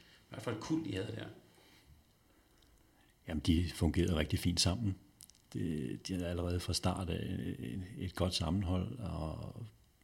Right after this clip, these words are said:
Speaker 2: også på banen en rigtig fin forståelse for, for, for spillet.
Speaker 1: Men de var, var det også nogen, der, altså var de,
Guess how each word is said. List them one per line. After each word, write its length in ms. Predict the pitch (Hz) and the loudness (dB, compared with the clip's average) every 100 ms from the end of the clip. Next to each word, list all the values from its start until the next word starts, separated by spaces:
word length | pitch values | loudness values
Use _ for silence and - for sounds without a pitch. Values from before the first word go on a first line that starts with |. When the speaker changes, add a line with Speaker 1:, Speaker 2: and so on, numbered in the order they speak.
| _ - 269 196 - - _ | _ -20 -20 -20 -20 -20 _
Speaker 2:
også 180 | 90 90 | 0 4
på 160 | - 87 | 8 8
banen 500 | 85 85 95 98 95 | 8 6 6 4 4
en 180 | 85 82 | 2 2
rigtig 280 | 82 101 | 2 0
fin 200 | - 87 | 0 -2
forståelse 520 | - 87 87 85 - - | -2 2 2 2 0 -2
for, 360 | 80 85 104 - | 0 0 -4 -8
for, 360 | - 85 87 - | -2 0 0 0
for 140 | 92 | -4
spillet. 380 | - 82 - 113 - - _ - - - - - - _ - _ - - - - _ - _ _ _ - - | 0 -2 0 -6 -8 -20 _ -20 -20 -20 -20 -20 -20 _ -20 _ -20 -20 -20 -20 _ -20 _ _ _ -6 -2
Speaker 1:
Men 160 | 113 107 | -2 0
de 100 | 110 | 4
var, 240 | 107 107 | 6 6
var 120 | 107 110 | 6 6
det 80 | |
også 180 | 113 170 | 8 8
nogen, 180 | 156 160 | 10 12
der, 60 | 120 92 78 - | 10 10 4 -2
altså 180 | - | -4
var 80 | 92 | -4
de, 120 | 87 | -6